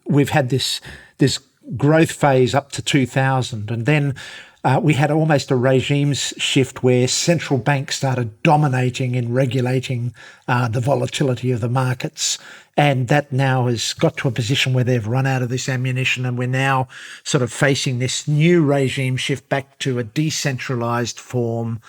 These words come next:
of economy where we get this decoupling of correlations. Things start working independently. As I think, as a healthy economy, I think they should be decoupled.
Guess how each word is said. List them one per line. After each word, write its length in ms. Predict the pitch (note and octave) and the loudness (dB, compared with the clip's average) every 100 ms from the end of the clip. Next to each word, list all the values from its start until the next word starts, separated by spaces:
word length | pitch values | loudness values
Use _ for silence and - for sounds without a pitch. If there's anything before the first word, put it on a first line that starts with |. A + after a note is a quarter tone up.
| - - - - | -20 -20 -18 -6
of 360 | G#2+ A2+ A2 - | -2 -2 -2 -2
economy 600 | C#3+ - C#3+ B2+ G#2+ G#2 G2+ | -4 0 0 0 -2 -6 -2
where 420 | A#2+ A#2+ A#2 A2+ - - - | 0 2 2 0 -6 -20 -6
we 100 | C3+ | -2
get 180 | C3 C#3 | -2 -2
this 160 | - - | -6 -6
decoupling 880 | - C#3+ B2+ - C#3 - C3 A2 | -2 -2 -2 -2 -4 -2 -4 -4
of 160 | G#2 - | -6 -6
correlations. 880 | - C3 A#2 G#2+ G#2 - G2+ F#2 - | 0 0 2 0 -2 -4 -6 -8 -4
Things 260 | D3+ C3 | -4 -2
start 300 | - C#3 B2 - | -2 0 -2 -2
working 360 | C3 B2 A#2+ A2+ | -2 -2 -4 -6
independently. 920 | A2+ G#2+ - C#3 B2 C3 A#2 G2+ F#2+ - - - | -6 -6 -4 -4 -2 -4 -6 -8 -8 -12 -20 -4
As 160 | - D#3 | 0 2
I 80 | E3 | 0
think, 320 | - D#3+ - _ - F3 - _ - D#4 | 0 -4 -6 _ -12 -12 -12 _ -10 -4
as 160 | D3 | 0
a 60 | C3+ | 0
healthy 480 | A#2 A3 A3+ - F#3 | 2 2 2 0 0
economy, 640 | - - E3 B2 G2+ A#2 | 0 0 2 0 -4 -8
I 80 | - | -6
think 240 | B2+ D3 B2+ | -6 -6 -4
they 140 | B2+ | -4
should 320 | B2+ - C3 | -2 -4 -4
be 120 | - A2+ | -4 -4
decoupled. 680 | A#2 A2 - A#2 - F#2+ | -4 -6 -4 -4 -6 -12